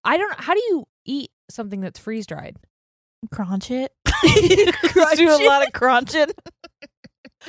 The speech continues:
Speaker 1: Oh.
Speaker 2: I think you
Speaker 1: Okay.
Speaker 2: just bite it. Have you
Speaker 1: You
Speaker 2: ever had
Speaker 1: do?
Speaker 2: freeze dried ice cream?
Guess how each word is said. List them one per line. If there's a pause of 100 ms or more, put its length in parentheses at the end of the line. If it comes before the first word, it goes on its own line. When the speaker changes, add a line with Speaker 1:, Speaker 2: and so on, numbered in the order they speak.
(400)
Speaker 1:
Oh. (420)
Speaker 2:
I
think
you
Speaker 1:
Okay.
Speaker 2:
just
bite
it. (120)
Have
you
Speaker 1:
You
Speaker 2:
ever
had
Speaker 1:
do?
Speaker 2:
freeze
dried
ice
cream?